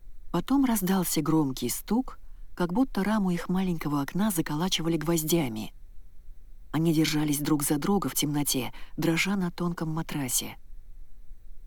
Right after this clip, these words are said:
Тейло ещё долго, очень долго не приходил к ним. Но Эви пришла и предупредила их. «Не разговаривайте с ним»,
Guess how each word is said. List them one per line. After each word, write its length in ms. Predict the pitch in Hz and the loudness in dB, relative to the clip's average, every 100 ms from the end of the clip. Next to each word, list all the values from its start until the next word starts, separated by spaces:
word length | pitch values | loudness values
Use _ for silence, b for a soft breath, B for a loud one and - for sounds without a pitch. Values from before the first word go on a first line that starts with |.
| - - - - - - | -12 -12 -14 -14 -14 -6
Тейло 360 | - 180 196 240 | 0 2 4 2
ещё 320 | 208 - 185 | 2 2 2
долго, 580 | 165 196 202 139 110 - - - | 2 4 4 2 -2 -6 -8 2
очень 420 | 262 - 226 214 | 2 4 2 2
долго 340 | 185 214 143 131 | 4 2 2 0
не 100 | 135 | 0
приходил 500 | 139 156 143 135 120 | -2 -2 0 0 0
к 100 | 127 | -2
ним. 280 | 113 101 - - - - - - - | -2 -2 -6 -12 -12 -10 -8 -8 0
Но 160 | 151 - | 0 2
Эви 260 | 170 160 | 2 2
пришла 400 | 147 139 - 143 | 2 0 0 2
и 80 | 156 | 2
предупредила 680 | 160 156 151 165 147 175 143 | 2 2 2 2 4 4 4
их. 360 | 107 107 - - - - - - - - - - - - | 2 -2 -6 -8 -10 -8 -8 -10 -14 -14 -14 -12 -10 -4
«Не 140 | 131 156 | 0 2
разговаривайте 720 | 160 170 175 185 139 131 131 | 4 4 6 4 4 2 2
с 140 | - | 2
ним», 220 | 131 113 | 0 -2